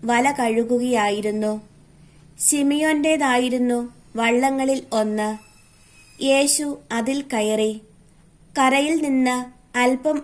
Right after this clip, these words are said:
അകലേക്ക് വള്ളം നീക്കാൻ അവനോട് യേശു ആവശ്യപ്പെട്ടു. അതിൽ ഇരുന്ന് അവൻ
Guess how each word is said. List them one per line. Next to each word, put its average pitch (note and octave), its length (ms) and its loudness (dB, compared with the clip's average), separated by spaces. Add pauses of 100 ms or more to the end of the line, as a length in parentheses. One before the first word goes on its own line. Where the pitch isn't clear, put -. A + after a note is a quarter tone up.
അകലേക്ക് B3 760 0 (360)
വള്ളം B3+ 500 2
നീക്കാൻ A#3 580 -2 (240)
അവനോട് A#3+ 680 0 (160)
യേശു A3+ 400 0 (120)
ആവശ്യപ്പെട്ടു. A3 1000 -2 (880)
അതിൽ C4 400 0
ഇരുന്ന് B3 520 0 (400)
അവൻ B3 400 2